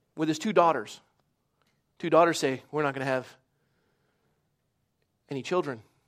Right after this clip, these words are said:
So they get dad drunk. You don't get dad drunk. "Oh, Pastor, alcoholism's a disease." Okay, all right. I know there's people have a propensity to alcoholism. I get it. You don't have an off valve.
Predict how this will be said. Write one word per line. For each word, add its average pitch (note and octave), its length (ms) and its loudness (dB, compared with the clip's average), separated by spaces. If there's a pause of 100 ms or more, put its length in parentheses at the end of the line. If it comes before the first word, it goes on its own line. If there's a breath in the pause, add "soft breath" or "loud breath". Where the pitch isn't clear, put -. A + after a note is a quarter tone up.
(680)
So - 140 -2
they D#3 80 2
get E3+ 160 0
dad D#3 180 2
drunk. D3 320 -4 (1800)
You D#3+ 80 -8
don't B2 260 -8
get D3+ 200 0
dad A2+ 220 -4
drunk. A#2 340 -12 (1700)
"Oh, C3 300 -8
Pastor, B2+ 320 -6
alcoholism's C3 560 -6
a A#2+ 60 -12
disease." A#2 360 -10
Okay, D3+ 380 -12 (340)
all C3+ 80 -10
right. G#2 100 -10
I B2 60 -8
know F3 160 -4
there's F3+ 160 -4
people D3+ 200 -6
have C3 100 -2
a B2 40 -8
propensity C3+ 760 -10
to - 160 -18
alcoholism. A2 640 -12
I A#2 40 -20
get A2+ 220 -12
it. - 140 -18 (1200)
You C3 80 -8
don't C3+ 80 -8
have C#3 80 -6
an B2 160 -8
off B2 320 -8 (100)
valve. A1 540 -12